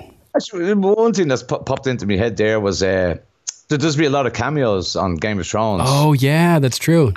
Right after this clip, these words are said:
Speaker 1: And, yeah, f-, and, uh, for that, for the scene where we're lining up or whatever, for that night, yeah, we spent the night lining up and, you know, Dothraki going off or whatever. But, uh,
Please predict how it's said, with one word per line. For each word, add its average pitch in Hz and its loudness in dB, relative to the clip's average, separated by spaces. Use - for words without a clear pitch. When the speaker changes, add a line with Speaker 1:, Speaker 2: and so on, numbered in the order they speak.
Speaker 1:
And, 123 -8
yeah, 147 2
f-, - -20
and, 107 0
uh, 104 4
for 120 -4
that, 147 -2
for 143 -6
the 123 -2
scene 165 0
where 139 0
we're 120 0
lining 127 0
up 147 -2
or 175 0
whatever, 160 0
for - -8
that 147 -2
night, 123 -4
yeah, 120 -2
we 156 -2
spent 156 -2
the 127 0
night 123 -2
lining 104 -2
up 104 -4
and, 80 -4
you 95 -2
know, 87 -2
Dothraki 95 -8
going 95 -2
off 101 -2
or 90 -6
whatever. 90 0
But, 90 -2
uh, 95 0